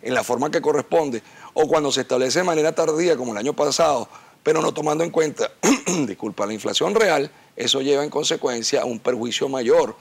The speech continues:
a la capacidad económica del contribuyente, a la exposición patrimonial mayor.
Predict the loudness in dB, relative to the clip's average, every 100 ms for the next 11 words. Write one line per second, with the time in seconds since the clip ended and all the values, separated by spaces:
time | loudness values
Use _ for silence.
0 | -20 -20 -10 -4 -2 -2 -4 -4 -4 -4
1 | -4 -2 -2 -2 -2 -2 -2 -2 0 0
2 | 0 0 -4 -2 -2 -2 -6 -6 -4 -4
3 | -4 -6 -6 -6 -4 -4 -4 -6 -6 -6
4 | -10